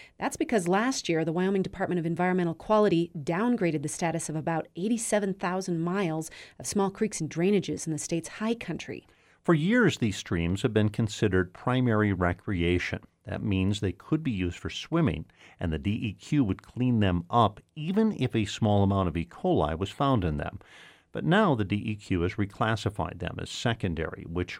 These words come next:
Speaker 2: would allow five times more of the bacteria before they get cleaned up. Wyoming Public Radio's Melody Edwards took some kids up to the Snowy Range near Laramie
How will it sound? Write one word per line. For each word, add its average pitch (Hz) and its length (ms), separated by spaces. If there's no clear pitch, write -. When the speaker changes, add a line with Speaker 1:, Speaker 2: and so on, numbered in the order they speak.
Speaker 2:
would 110 200
allow 90 460
five 165 500
times 90 600
more 98 540
of 82 120
the - 80
bacteria 87 800
before 101 320
they 98 140
get 90 300
cleaned 78 320
up. - 320
Wyoming 120 300
Public 110 280
Radio's 95 320
Melody 90 420
Edwards 82 460
took - 200
some 101 140
kids - 540
up 87 120
to - 100
the 80 100
Snowy 143 420
Range 104 520
near 90 180
Laramie 90 500